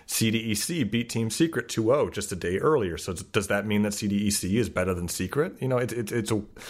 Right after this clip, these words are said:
when you don't have an extensive enough lineup of, of, of matches for these teams to play, it becomes very difficult to suss out who actually is the best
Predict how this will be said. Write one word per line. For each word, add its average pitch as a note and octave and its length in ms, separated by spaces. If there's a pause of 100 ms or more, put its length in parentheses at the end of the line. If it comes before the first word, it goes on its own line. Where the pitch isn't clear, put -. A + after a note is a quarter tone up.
when B2+ 160
you B2 80
don't C3+ 240
have A#2+ 460
an G#2+ 100
extensive A2 640
enough G2 460
lineup F#2+ 540 (100)
of, F2 320 (300)
of, E2+ 160
of F2+ 240
matches G2+ 400
for - 100
these E2+ 160
teams F2 220
to - 100
play, A2+ 280
it F2+ 100
becomes F#2+ 260
very F#2+ 220
difficult F2+ 380
to F2+ 60
suss - 280
out E2 140
who G#2+ 180
actually G2+ 420
is G2 140
the G2 80
best F2 400